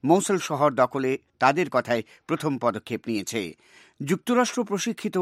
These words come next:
ইরাকের ফিফটিন ডিভিশনের দুটি ব্রিগেড মৌসুলের দক্ষিণ পশ্চিমাঞ্চলে আইএস অধিকৃত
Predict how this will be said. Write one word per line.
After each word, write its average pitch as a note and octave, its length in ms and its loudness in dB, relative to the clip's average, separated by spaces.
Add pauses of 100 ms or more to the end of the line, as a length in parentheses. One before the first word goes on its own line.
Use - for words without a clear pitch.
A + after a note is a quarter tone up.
(140)
ইরাকের D#3 460 4
ফিফটিন G3 420 -4
ডিভিশনের E3 580 -2
দুটি C3 260 -4
ব্রিগেড D#3+ 400 0 (280)
মৌসুলের C#3+ 460 0
দক্ষিণ D3 320 -4
পশ্চিমাঞ্চলে C#3 760 -4
আইএস D3+ 460 -2
অধিকৃত C#3 440 -4